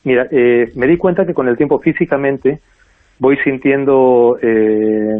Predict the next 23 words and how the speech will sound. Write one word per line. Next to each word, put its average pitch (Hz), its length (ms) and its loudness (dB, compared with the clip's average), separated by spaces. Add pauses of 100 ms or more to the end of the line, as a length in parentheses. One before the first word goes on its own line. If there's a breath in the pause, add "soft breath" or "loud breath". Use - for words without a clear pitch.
(280)
dos 135 280 -2
cosas. 113 340 -2 (420)
Una 151 260 0
que 135 200 2
es 135 120 -6
que 139 220 0
el, 120 280 0
el, 107 960 -2 (1000)
la, 123 320 2
la 123 180 -4
parte 160 260 -6
superior 139 440 -4
de, 123 600 0
de 113 240 -4
la 113 120 2
bóveda 131 300 2
de 131 220 -2
mi 117 120 -6
paladar 117 440 0 (520)
se 123 140 0
seca 139 280 -2
un 135 140 -6
poco 143 340 -2